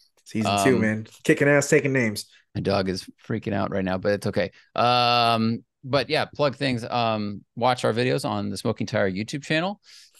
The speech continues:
Speaker 2: and the podcast. Get it anywhere you listen to podcasts, or you can watch it. If,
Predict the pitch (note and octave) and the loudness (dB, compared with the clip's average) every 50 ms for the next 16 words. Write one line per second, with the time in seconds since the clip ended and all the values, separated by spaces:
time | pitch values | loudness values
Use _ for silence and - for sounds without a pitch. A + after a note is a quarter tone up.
0 | _ _ - G#2 G#2 G#2 G2 G2 F#2+ F#2 F#2 - A#2+ B2 A2+ - - A#2 A#2 A2 | _ _ -6 -4 -2 -2 -2 -2 -2 -4 -2 0 0 0 0 0 0 0 0 0
1 | G#2 - - - - - _ _ _ - A2 G#2+ G#2 G2 - - G#2+ G#2+ G#2 G2+ | -2 -4 -8 -14 -16 -20 _ _ _ -2 0 0 0 -2 -4 -6 -6 -6 -6 -4
2 | G2+ G2 G2 G2 G2 G2 G2+ - - G2+ - - - - F#2 F#2+ E2+ - - F#2+ | -4 -4 -2 -2 -2 -4 -4 -4 -4 -6 -6 -6 -4 -4 -4 -4 -4 -4 -4 -4
3 | F#2 F#2+ - - - B2+ G#2+ G2 F#2+ F#2 - G2+ F#2+ F#2 G2 G2 G2 - - G2 | -4 -4 -6 -8 -6 -4 -4 -2 -2 -4 -4 -4 -4 -2 -2 -2 -2 -2 -4 -6
4 | F#2 F#2+ F#2 | -6 -6 -8